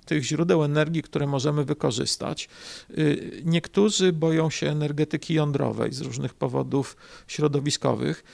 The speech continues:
ale każdy sposób pozyskiwania energii niesie koszty środowiskowe, więc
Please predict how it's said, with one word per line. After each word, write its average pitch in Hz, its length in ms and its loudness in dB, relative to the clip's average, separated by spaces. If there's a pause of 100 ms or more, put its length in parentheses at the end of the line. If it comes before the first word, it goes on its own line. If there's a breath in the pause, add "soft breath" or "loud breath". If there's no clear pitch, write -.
(180 soft breath)
ale 156 220 2
każdy 175 600 -2
sposób 160 600 -2
pozyskiwania 151 800 -2
energii 139 800 0
niesie 160 380 -2
koszty - 340 -6
środowiskowe, 131 800 -6
więc - 320 -4